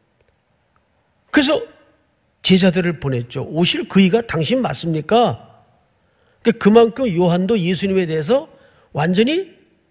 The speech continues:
파악을 한 겁니까? 못 한 겁니까? 아직 파악이 안 된 거예요, 잘. 지금 요한이 여기서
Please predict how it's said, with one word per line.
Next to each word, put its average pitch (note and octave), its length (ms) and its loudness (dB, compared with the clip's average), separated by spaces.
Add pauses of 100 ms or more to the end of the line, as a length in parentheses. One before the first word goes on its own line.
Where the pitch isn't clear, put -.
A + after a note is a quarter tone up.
(800)
파악을 G#3+ 680 -2 (680)
한 C#4 240 -4
겁니까? B3 340 0
못 F3+ 200 0
한 G3+ 120 2
겁니까? C3 460 -8 (400)
아직 A#3 320 -6
파악이 C#4+ 300 -4
안 G3 160 0
된 C#4+ 160 -2
거예요, D3+ 260 -4
잘. A#2+ 340 -12 (880)
지금 A#3 480 2 (420)
요한이 F3+ 440 4
여기서 D#3 540 -2